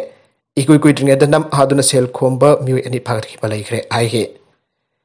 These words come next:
ꯀꯣꯍꯤꯃꯥꯗ ꯕꯦꯖ ꯇꯧꯕ ꯏꯟꯗꯤꯌꯟ ꯑꯥꯔꯃꯤꯒꯤ ꯃꯀꯣꯛ ꯊꯣꯡꯕ ꯑꯣꯐꯤꯁꯦꯜ ꯑꯃꯅ ꯐꯣꯡꯗꯣꯔꯛꯄꯗ, ꯑꯔꯨꯅꯥꯆꯜ ꯄ꯭ꯔꯗꯦꯁꯀꯤ ꯇꯤꯔꯥꯞ,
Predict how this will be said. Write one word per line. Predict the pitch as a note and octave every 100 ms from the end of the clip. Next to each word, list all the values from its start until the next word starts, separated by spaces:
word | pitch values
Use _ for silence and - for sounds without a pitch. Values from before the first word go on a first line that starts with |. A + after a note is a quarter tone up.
| _ _ -
ꯀꯣꯍꯤꯃꯥꯗ | A#2 D3 G3 F#3
ꯕꯦꯖ | D#3+ E3 E3
ꯇꯧꯕ | E3 F3
ꯏꯟꯗꯤꯌꯟ | E3+ D#3 D3+
ꯑꯥꯔꯃꯤꯒꯤ | C#3 C3+ E3 E3+
ꯃꯀꯣꯛ | C#3 C#3+ C3
ꯊꯣꯡꯕ | B2 A#2+
ꯑꯣꯐꯤꯁꯦꯜ | B2 B2 A#2+ -
ꯑꯃꯅ | B2 A#2+
ꯐꯣꯡꯗꯣꯔꯛꯄꯗ, | A#2+ A#2+ G#2+ - A2+ B2 B2+ - _ _ _ _ _ _ -
ꯑꯔꯨꯅꯥꯆꯜ | B2+ D3 D3+ D3
ꯄ꯭ꯔꯗꯦꯁꯀꯤ | D3+ D#3 E3+ F3+ F3+
ꯇꯤꯔꯥꯞ, | E3 C#3+ C#3 C3+